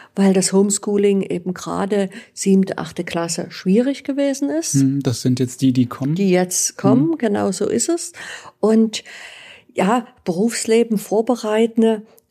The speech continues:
Speaker 1: was heißt das?
Speaker 2: Wahrscheinlich mehr Praxisorientiertheit. Das müsste,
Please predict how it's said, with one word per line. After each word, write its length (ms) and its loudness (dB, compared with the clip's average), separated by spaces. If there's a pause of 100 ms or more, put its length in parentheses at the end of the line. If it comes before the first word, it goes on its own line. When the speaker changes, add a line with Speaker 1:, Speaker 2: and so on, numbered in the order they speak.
(120)
Speaker 1:
was 260 -4
heißt 280 -4
das? 280 -2 (160)
Speaker 2:
Wahrscheinlich 540 2
mehr 100 2
Praxisorientiertheit. 1120 -4
Das 120 0
müsste, 380 -2